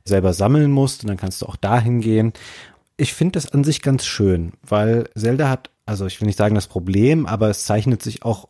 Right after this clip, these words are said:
dadurch aus, dass du in Städten oft Figürchen hast, die völlig redundante Texte haben. Du denkst so, okay, ich kann ihn jetzt ansprechen, dann sagt er mir irgendwas super Belangloses.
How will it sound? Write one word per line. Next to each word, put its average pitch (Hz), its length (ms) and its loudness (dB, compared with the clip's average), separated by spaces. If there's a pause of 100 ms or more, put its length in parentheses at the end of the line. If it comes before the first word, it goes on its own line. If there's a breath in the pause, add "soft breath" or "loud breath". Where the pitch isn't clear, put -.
(140)
dadurch 110 400 -2
aus, 117 180 -2
dass - 160 -6
du 113 100 -8
in 104 60 -8
Städten 123 440 0 (320 loud breath)
oft - 260 -4
Figürchen 127 500 2
hast, 120 220 -2
die 110 80 -6
völlig 120 480 0 (120)
redundante 113 920 2 (260 loud breath)
Texte - 440 -6
haben. 92 480 -4
Du 113 120 -4
denkst 131 260 0
so, 131 200 0
okay, 110 200 0
ich 113 120 -2
kann 110 160 2
ihn 131 100 4
jetzt 110 180 0
ansprechen, 127 440 0
dann 113 100 0
sagt 107 260 -2
er 120 60 0
mir 113 80 0
irgendwas 117 320 -2
super 127 240 -4
Belangloses. 107 840 0